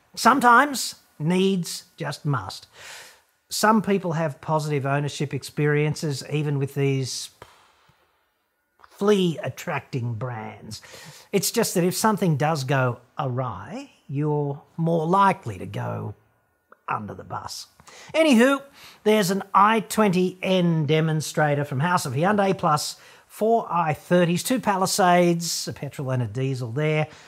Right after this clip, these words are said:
nine Tucsons, two Santa Fes, and a Venue. Mitsubishi is a mix of Tritons, Pajero Sports, A S Xs,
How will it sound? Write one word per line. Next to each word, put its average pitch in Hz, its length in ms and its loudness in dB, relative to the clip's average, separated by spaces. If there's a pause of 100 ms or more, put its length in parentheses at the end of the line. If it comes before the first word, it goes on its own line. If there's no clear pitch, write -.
(120)
nine 196 680 6
Tucsons, 226 840 0
two 269 180 -6
Santa 156 260 0
Fes, 147 500 0 (160)
and 170 280 -4
a 135 200 -4 (120)
Venue. 120 600 -8 (1800)
Mitsubishi 196 920 2
is 120 200 -6
a 151 40 0
mix 180 420 0
of 139 180 -2
Tritons, 190 640 4
Pajero 151 460 2
Sports, 143 420 -4
A 151 200 -2
S - 120 -6
Xs, 131 500 -6